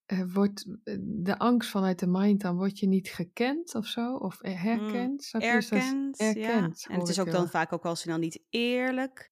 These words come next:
Speaker 1: Ja.
Speaker 2: Maar als jij nou weet dat dat hele computerspel dus geregisseerd wordt vanuit de zielen, hè, vanuit het
Speaker 1: Ja.
Speaker 2: universum, they will take care of that. Als je, het, e-, jouw enige
Speaker 1: Ja.
Speaker 2: rol is om volledig jezelf te zijn,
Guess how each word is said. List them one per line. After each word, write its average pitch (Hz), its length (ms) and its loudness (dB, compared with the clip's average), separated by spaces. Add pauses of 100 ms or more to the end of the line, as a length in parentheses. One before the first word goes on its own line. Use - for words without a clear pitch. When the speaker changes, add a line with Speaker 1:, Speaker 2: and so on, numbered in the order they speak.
Speaker 1:
Ja. 214 220 4
Speaker 2:
Maar 208 180 4
als 233 100 6
jij 262 200 6
nou 277 180 2
weet 160 420 0
dat 190 240 -2
dat 190 160 -6
hele 240 240 -4
computerspel 185 680 -4
dus 156 160 -4
geregisseerd 180 680 -4
wordt 180 200 -8
vanuit 175 400 -4
de 175 80 -2
zielen, 156 460 -4 (120)
hè, 185 140 -10
vanuit 185 220 -2
het 202 80 4
Speaker 1:
Ja. 180 60 0
Speaker 2:
universum, 165 640 -4 (340)
they 240 180 4
will 330 120 0
take 240 200 0
care 269 280 -2
of 151 80 -4
that. - 180 -4
Als 180 160 0
je, 202 60 -4
het, - 240 -6
e-, 277 120 4
jouw 247 160 4
enige 320 340 4
Speaker 1:
Ja. 202 80 6
Speaker 2:
rol 254 160 2
is - 120 -2
om 202 100 -2
volledig 233 460 -2
jezelf 202 400 -2
te 175 80 -6
zijn, 151 400 -2